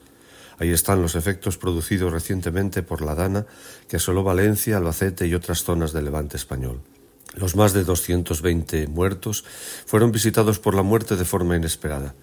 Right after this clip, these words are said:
Recientemente he escuchado a un experto afirmar que a día de hoy el número de muertes imprevisibles supera al de aquellas que se prevén en un corto espacio de tiempo. Una vez más, se ha cumplido su palabra. A la hora que menos penséis,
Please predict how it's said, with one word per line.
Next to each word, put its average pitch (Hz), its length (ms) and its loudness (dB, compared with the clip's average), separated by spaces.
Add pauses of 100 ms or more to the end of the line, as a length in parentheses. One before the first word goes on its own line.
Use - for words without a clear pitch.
(140)
Recientemente 113 640 2
he 110 40 8
escuchado 101 520 2
a 85 60 0
un 85 100 0
experto 101 460 -2
afirmar 95 480 0
que - 140 -6
a 80 40 -2
día 82 160 0
de 87 140 2
hoy 98 160 0 (440)
el 95 120 2
número 110 240 4
de 107 80 4
muertes 104 480 2
imprevisibles 90 800 0
supera 95 480 -2
al 95 80 0
de 85 100 -2
aquellas 87 420 0
que 87 80 -4
se 82 120 0
prevén 90 540 -2 (360)
en 82 120 0
un 87 100 2
corto 92 300 -2
espacio 80 420 -2
de 69 120 -6
tiempo. 65 500 -12 (640)
Una 92 160 2
vez 85 180 2
más, 113 360 2 (220)
se - 140 0
ha 92 60 0
cumplido 95 420 -2
su 85 180 -4
palabra. 71 480 -4 (440)
A 80 80 0
la 87 140 4
hora 92 240 2
que 87 100 -2
menos 85 260 -2
penséis, 82 560 -4